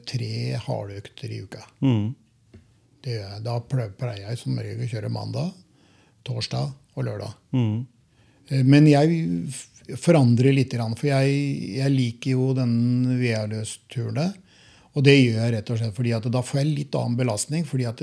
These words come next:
Speaker 1: sykkel er litt sånn at, eh, at du danner en del laktat i beina.
Speaker 2: Mhm.
Speaker 1: Og for å få ut det laktatet på best mulig måte, så, eh, er det, synes jeg det er veldig fint å gjøre noe annet.
Speaker 2: Ja.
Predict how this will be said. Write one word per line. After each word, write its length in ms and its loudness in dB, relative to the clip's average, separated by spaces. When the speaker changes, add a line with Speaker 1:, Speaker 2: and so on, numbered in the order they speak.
Speaker 1:
sykkel 400 -6
er 180 -6
litt 220 -4
sånn 180 -6
at, 220 -8
eh, 300 -2
at 80 -4
du 160 2
danner 320 2
en 80 0
del 160 0
laktat 640 -6
i 160 -4
beina. 300 -4
Speaker 2:
Mhm. 380 0
Speaker 1:
Og 140 -2
for 100 6
å 60 4
få 160 4
ut 100 0
det 140 -2
laktatet 600 -6
på 140 -6
best 220 -6
mulig 180 -6
måte, 260 -6
så, 220 -4
eh, 480 -4
er 60 -4
det, 260 -4
synes 160 -6
jeg 80 -2
det 80 -2
er 160 -2
veldig 280 -6
fint 260 -10
å 80 -2
gjøre 160 -6
noe 180 -4
annet. 380 -8
Speaker 2:
Ja. 220 -2